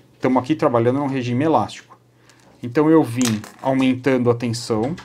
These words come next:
pra cá e a deformação foi aumentando também. Quando cessou a tensão, se, se eu tô aqui dentro, ele volta pra cá, né? É,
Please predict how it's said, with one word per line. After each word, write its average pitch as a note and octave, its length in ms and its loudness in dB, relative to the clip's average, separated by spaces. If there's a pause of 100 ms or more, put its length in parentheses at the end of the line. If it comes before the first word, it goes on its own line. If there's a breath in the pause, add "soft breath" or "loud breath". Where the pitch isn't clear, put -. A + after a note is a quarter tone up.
(760)
pra B2 180 0
cá A#2+ 440 2 (1000)
e C#3+ 140 -2
a A#2 60 4
deformação B2+ 680 -2
foi C3+ 140 0
aumentando D3 480 0
também. C#3 400 -4 (2250 soft breath)
Quando G#3+ 240 6
cessou G#3 460 2
a F3+ 40 4
tensão, C#3+ 600 -2 (1300)
se, - 280 0
se - 120 -2
eu F#3 80 4
tô F#3 140 2
aqui F3 180 -2
dentro, C#3 540 -4 (220)
ele C3+ 160 -4
volta B2+ 280 0
pra D#3+ 160 0
cá, - 260 -8 (500)
né? G2 160 -16 (1700 loud breath)
É, D3 460 4